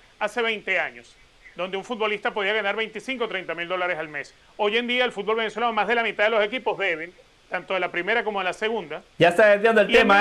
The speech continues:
Speaker 1: Venezuela
Speaker 2: Está
Speaker 1: había un
Speaker 2: desviando el
Speaker 1: torneo
Speaker 2: tema.
Speaker 1: sub-veinte y había una norma de tener dos juveniles en cancha por cada equipo de primera división.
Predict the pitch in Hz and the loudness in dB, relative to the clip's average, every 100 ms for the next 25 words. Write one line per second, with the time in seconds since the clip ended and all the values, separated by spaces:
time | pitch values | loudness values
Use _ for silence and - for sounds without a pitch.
0 | 220 208 285 208 208 233 226 220 240 202 | 6 6 6 6 6 4 4 6 4 6
1 | 135 - 294 262 233 277 - 240 240 247 | 2 2 0 0 -2 -4 -2 -2 -2 0
2 | 254 - 233 247 233 240 240 220 226 214 | -2 -2 -8 -6 -6 -6 -4 -4 -4 -6
3 | 208 220 220 247 220 247 220 202 175 240 | -6 -6 -6 -6 -4 -4 -4 -6 -4 -4
4 | 208 233 240 220 175 247 226 180 202 214 | -4 -8 -4 -6 0 0 0 -2 -6 -6
5 | 190 165 165 190 175 156 165 | -6 -6 -6 -6 -6 -8 -14